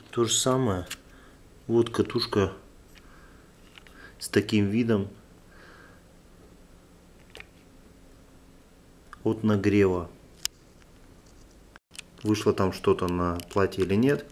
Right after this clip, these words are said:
но по катушке видно, что она оплавилась.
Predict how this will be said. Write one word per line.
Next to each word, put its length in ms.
но 140
по 100
катушке 500
видно, 280
что 260
она 400
оплавилась. 720